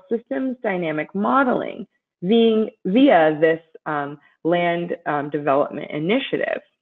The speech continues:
So data from natural capital accounts on land cover extent, as well as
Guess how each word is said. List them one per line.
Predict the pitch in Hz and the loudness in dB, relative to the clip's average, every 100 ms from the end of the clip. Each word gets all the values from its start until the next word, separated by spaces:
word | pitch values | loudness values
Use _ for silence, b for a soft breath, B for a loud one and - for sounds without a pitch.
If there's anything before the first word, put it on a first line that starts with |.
| _ _ _ _ _ _ _ _ _ _ | _ _ _ _ _ _ _ _ _ _
So | 208 | 2
data | 196 220 277 294 294 | 4 4 4 2 0
from | 240 | 0
natural | 220 196 - 208 | 0 -2 0 -2
capital | 208 180 180 165 170 | 0 -2 0 -2 -2
accounts | 175 247 254 - _ _ _ _ _ | -2 -2 -2 -2 _ _ _ _ _
on | 170 180 | -2 0
land | 208 226 240 | 0 -2 0
cover | 208 185 | 2 2
extent, | 180 175 - - 262 370 - _ _ _ _ | 0 -6 -8 -2 -2 -2 -8 _ _ _ _
as | 190 190 | -8 0
well | 208 214 | 4 6
as | 190 | 4